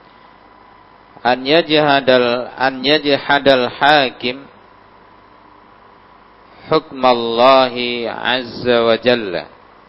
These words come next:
Yang pertama, seorang hakim dia mengingkari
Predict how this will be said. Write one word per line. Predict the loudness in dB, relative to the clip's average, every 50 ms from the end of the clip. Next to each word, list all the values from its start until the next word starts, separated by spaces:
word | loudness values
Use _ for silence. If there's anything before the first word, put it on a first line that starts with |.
| _ _ _ _ _ _ _ _ _ _ _ _ _ _ _ _ _ -20 -20 -20 -20 -20 -20 -20 -20 -20 -20 -20 -20
Yang | -20 -14 -10
pertama, | -8 -8 -6 -4 -2 -2 -2 -2 -2 0 0 2 2 2 0 0 -4 -6 -4
seorang | -2 0 0 2 2 2 0 0 -2 -4 -10 -10
hakim | -6 -2 -2 0 -2 -2 -6 -8 -6 -4 -4 -4 -4 -8 -16 -20 -20 -20 -20 -20 _ _ _ _ -20 -20 _ -20 -20 -20 -20 -20 -20 -20 -20 -20 -20 -20 -20 -20 -20 -20 -20 -20 -20 -16 -12
dia | -12 -10 -10 -10 -8 -4 0 2 4 6 6 6 4 4 2 0 -2 -6 -12 -16 -20 -20 -20 -20 -20 -20 -20 -20 -20 -20 -20 -20 -20 -20 -20 _ _ _ _ -20 -20 -20 -20 -20 -20 -20 -20 -20 -20 -20 -20 -20 -20 -20 -20 -20 -20 -20 -20 -20 -20 -20 -20 -20 -20 -20 -12
mengingkari | -8 -6 -6 -6 -6 -8 -12 -12 -10 -4 0 0 2 2 2 2 2 0 0 0 -2 -4 -8 -10 -16